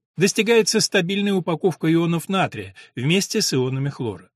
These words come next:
На Солнце самые простые атомы,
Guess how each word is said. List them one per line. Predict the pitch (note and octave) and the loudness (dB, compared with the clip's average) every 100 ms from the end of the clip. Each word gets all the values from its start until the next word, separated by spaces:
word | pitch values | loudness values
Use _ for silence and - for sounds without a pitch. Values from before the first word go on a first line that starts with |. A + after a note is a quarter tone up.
| _ _ | _ _
На | C#3+ D3+ | 0 2
Солнце | - - C4+ C4 - D3 | 4 6 6 6 4 0
самые | - G#3+ B3 B3+ A3+ | 2 4 4 4 2
простые | G#3+ G3+ - A#3 F#3 | 4 2 4 4 6
атомы, | E3+ C#3 A2+ G2 | 4 0 -6 -8